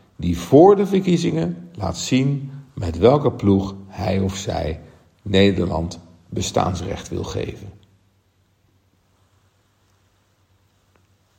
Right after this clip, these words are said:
Bij B C C waren directie, toezichthouders en eigenaar too little too late om het over een andere boeg te gooien.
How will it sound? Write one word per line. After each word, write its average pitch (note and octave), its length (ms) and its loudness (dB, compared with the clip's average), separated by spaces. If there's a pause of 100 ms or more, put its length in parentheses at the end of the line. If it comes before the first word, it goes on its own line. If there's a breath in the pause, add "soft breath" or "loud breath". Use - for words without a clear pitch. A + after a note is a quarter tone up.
Bij F2 160 0
B D#2+ 40 -2
C G2+ 380 4
C C#3+ 320 4 (180)
waren F#2 300 0
directie, B2 680 0
toezichthouders A2+ 720 0
en A2 140 -6
eigenaar F#2+ 720 -6 (760)
too D#3 160 4
little B2+ 320 6
too A2 180 -2
late - 420 -4 (360)
om A2+ 160 2
het G2+ 120 2
over F#2+ 280 2
een F#2+ 120 -4
andere F2+ 300 0
boeg E2 240 -2
te - 100 -10
gooien. - 420 -6